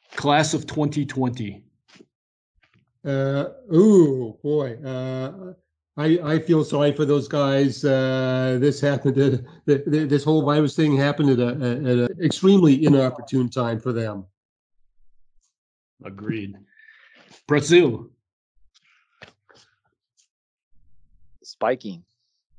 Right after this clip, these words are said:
Speaker 1: And the last one to Mister Whitley, Milwaukee eight.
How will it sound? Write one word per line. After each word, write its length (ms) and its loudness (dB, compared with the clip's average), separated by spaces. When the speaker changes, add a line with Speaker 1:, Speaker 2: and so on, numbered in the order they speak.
Speaker 1:
And 100 -4
the 60 -2
last 260 -2
one 240 0
to 140 -2
Mister 340 -2
Whitley, 480 -2
Milwaukee 720 2
eight. 320 -4